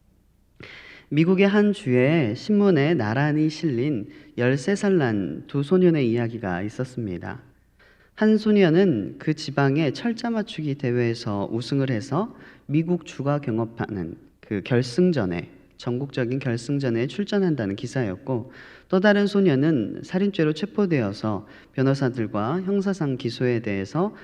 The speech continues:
걱정해야 된다는 이야기였습니다. 열세 살의 각기 다른 극과 극의 상황에 놓여 있는 것입니다.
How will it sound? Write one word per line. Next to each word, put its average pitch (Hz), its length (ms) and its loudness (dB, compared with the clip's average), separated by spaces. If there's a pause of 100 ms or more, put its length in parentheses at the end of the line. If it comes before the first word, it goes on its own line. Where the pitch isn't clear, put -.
(100)
걱정해야 127 560 0
된다는 90 580 -4
이야기였습니다. 127 1000 -6 (760)
열세 143 280 4
살의 190 240 4
각기 175 320 2
다른 156 320 2
극과 151 320 -2
극의 139 440 0
상황에 147 520 0
놓여 117 280 -2
있는 135 200 -2
것입니다. 127 680 -6